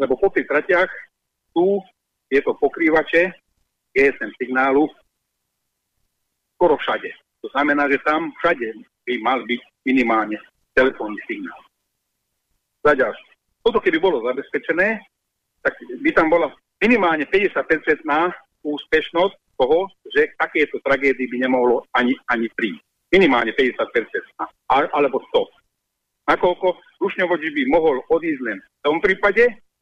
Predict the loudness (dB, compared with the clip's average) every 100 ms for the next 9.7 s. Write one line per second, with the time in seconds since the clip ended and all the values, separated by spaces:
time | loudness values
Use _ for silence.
0 | _ _ -2 0 0 -4 _ -6 0 0
1 | 0 -6 -2 -2 0 -4 -4 -2 -2 0
2 | -2 -2 -6 -6 -2 0 2 0 0 2
3 | 2 0 2 2 2 0 -4 -10 0 0
4 | 2 0 0 -4 _ _ _ _ _ _
5 | -8 -8 _ _ -6 -4 -4 -8 -8 -2
6 | 0 0 -4 -8 _ _ _ -4 2 4
7 | 2 0 0 0 0 0 -4 _ -18 -16
8 | -20 _ _ _ _ _ _ _ _ _
9 | _ _ _ -4 0 0 -2